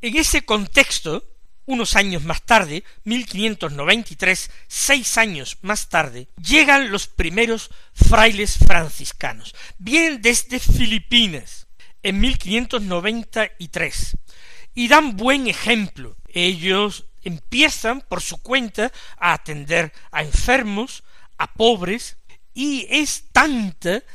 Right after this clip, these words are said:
la bondad de estos buenos frailes que son aclamados por la gente, también por los paganos, por los budistas, y el emperador no quiso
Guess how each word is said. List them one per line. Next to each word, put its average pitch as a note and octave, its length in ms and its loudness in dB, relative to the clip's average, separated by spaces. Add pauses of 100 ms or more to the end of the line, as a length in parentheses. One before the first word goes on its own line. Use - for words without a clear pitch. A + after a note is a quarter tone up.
(320)
la C#3+ 580 -6
bondad E3+ 560 4 (140)
de E3+ 160 -10
estos E3 400 -8
buenos D#3+ 400 -4
frailes G#3 640 0 (640)
que A3 380 2
son A3+ 340 -4
aclamados G3+ 800 2
por D3+ 180 -4
la D3+ 60 0
gente, B3 360 -2
también D#3+ 360 -6
por C#3 160 -12
los C3+ 180 -12
paganos, F#3+ 640 0 (360)
por D#3 140 -8
los D3 200 -8
budistas, E3+ 720 -4 (580)
y B3 160 -6
el C4 80 -2
emperador C4 720 0
no C4 460 0
quiso F3+ 640 -4